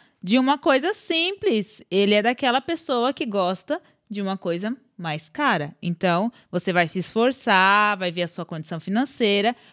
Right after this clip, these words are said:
pra dar um presente que agrade o seu cônjuge.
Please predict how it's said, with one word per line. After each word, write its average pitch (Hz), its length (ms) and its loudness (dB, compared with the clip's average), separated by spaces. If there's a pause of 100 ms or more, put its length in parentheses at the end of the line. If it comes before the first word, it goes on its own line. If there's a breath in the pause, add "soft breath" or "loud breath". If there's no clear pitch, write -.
pra 220 160 2
dar 214 140 2
um 233 100 0
presente 226 800 0
que 269 120 -2
agrade 196 760 2 (260)
o - 100 -4
seu 233 200 0
cônjuge. 165 580 -4